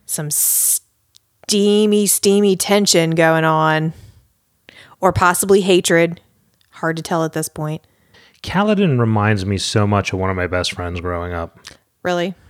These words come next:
Speaker 2: Particularly when he's being sort of, like, petulant and being, like, you know, and arguing with people. Because he gets into arguments with people. It's not that he doesn't have valid points. I think he has some
Speaker 1: Mm-hmm.
Speaker 2: great points
Speaker 1: Mm-hmm.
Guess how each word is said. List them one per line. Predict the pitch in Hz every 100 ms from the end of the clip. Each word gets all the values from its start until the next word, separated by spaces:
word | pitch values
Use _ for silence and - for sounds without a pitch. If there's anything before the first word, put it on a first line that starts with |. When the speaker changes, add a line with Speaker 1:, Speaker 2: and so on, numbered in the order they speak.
| _ _ _ - _
Speaker 2:
Particularly | - 156 208 202 202 185
when | 139 127
he's | 107
being | 123 120 113
sort | 113 101
of, | 98
like, | 95 90
petulant | - 101 - 110 113 107
and | 98 98
being, | 98 95 95
like, | 87 92
you | 151 117
know, | 104
and | 98 101
arguing | 98 101 90 113 113
with | 117 113
people. | - 123 127 127 - _ _ - - -
Because | 156 160
he | 165 220
gets | 302 -
into | 151
arguments | 143 135 127 120 107
with | 117
people. | 117 110 127 170
It's | 175 185 -
not | 208 214 160
that | 147
he |
doesn't | 127 135 120
have | 120 104
valid | 113 101 -
points. | 143 123
I | -
think | 139 156
he | 135
has | 123 -
some | 110 101
Speaker 1:
Mm-hmm. | 131 147 147
Speaker 2:
great | 156 165 120 -
points | 135 120 85 220
Speaker 1:
Mm-hmm. | 220 226 214